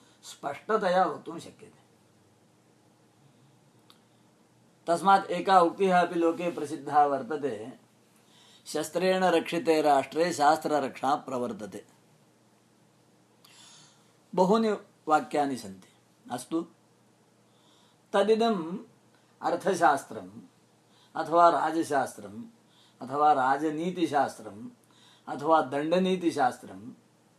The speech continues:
एतत् सर्वं महाभारते सुविपुलं महत् बहुधा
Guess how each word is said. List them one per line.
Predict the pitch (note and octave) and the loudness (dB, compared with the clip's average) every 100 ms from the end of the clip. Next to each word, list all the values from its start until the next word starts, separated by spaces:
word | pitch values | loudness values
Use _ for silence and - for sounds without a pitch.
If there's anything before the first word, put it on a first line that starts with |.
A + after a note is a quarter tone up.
| _ _ _ _ _ _ _ _ _ _ | _ _ _ _ _ _ _ _ _ _
एतत् | C3+ D3 C3 - | -4 -4 -4 -8
सर्वं | C#3 D#3+ C#3+ G#2+ B2+ - _ - - _ | -4 -2 -2 -4 -8 -14 _ -20 -20 _
महाभारते | B2 B2 D#3+ E3 C#3 B2+ B2+ A#2+ B2 A2+ F#2 A#2 - _ _ _ _ _ _ _ _ _ _ _ _ _ _ _ _ _ _ _ _ _ _ _ _ _ _ _ - | -6 2 4 4 2 0 0 -2 -8 -10 -10 -16 -20 _ _ _ _ _ _ _ _ _ _ _ _ _ _ _ _ _ _ _ _ _ _ _ _ _ _ _ -10
सुविपुलं | G#3+ A#3 F#3+ F#3 G#3 G#3 - - - _ _ _ _ _ _ _ _ _ _ _ _ _ _ _ _ _ _ _ _ _ _ - | -4 0 0 4 6 6 4 0 -18 _ _ _ _ _ _ _ _ _ _ _ _ _ _ _ _ _ _ _ _ _ _ -12
महत् | C#3 D3+ F3+ G3 - _ _ _ _ _ _ _ _ _ _ _ _ _ _ _ _ | -6 0 2 0 -4 _ _ _ _ _ _ _ _ _ _ _ _ _ _ _ _
बहुधा | B2 C#3 D3 E3+ F3 E3 G#3 F#3 D#3 F#3 | -4 -2 0 0 0 6 8 8 6 0